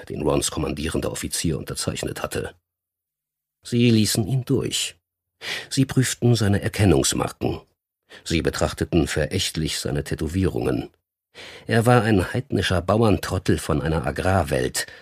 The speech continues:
ein zum Dienst verpflichteter Barbar und kein anständiger Kämpfer von einer zivilisierten Welt wie Urdesch.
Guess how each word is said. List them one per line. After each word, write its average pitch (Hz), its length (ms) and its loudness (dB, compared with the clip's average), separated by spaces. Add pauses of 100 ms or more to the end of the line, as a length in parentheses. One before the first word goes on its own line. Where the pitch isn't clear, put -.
ein - 160 -8
zum 71 240 -2
Dienst 87 300 2
verpflichteter 76 680 -2
Barbar 73 680 4 (120)
und - 220 -10
kein - 260 -6
anständiger 73 540 -2
Kämpfer 82 400 -4
von 78 180 -8
einer 80 200 -6
zivilisierten 78 760 -2
Welt 71 300 -2
wie 71 100 -6
Urdesch. - 560 -4